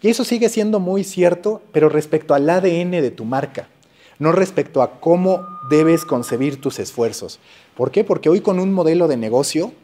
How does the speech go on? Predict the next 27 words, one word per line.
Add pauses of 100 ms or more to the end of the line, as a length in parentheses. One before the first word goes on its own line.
(520)
eres
bastante
vulnerable.
Si
solo
tienes
uno,
eres
bastante
vulnerable.
Por
eso,
por
ejemplo,
Uber
se
ha
ido
diversificando (220)
e
incluso
ha
hecho (360)
algunas
especificaciones
respecto
a